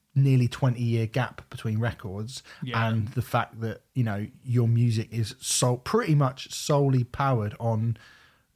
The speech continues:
Speaker 1: incendiary polemic and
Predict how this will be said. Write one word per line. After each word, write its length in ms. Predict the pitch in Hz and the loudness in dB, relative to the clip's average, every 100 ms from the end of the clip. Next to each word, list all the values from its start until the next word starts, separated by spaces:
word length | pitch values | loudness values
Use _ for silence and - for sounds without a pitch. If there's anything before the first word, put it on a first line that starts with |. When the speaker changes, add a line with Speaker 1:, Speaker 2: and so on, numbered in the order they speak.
| _ - | _ 0
Speaker 1:
incendiary 1120 | 120 - - 143 131 131 123 120 117 117 - _ _ _ _ _ | 0 2 2 4 4 4 4 2 2 0 -4 _ _ _ _ _
polemic 680 | - 127 120 107 104 - - _ - | 0 2 2 -2 -6 -16 -20 _ -10
and 460 | 107 107 110 113 | -6 -4 -4 -6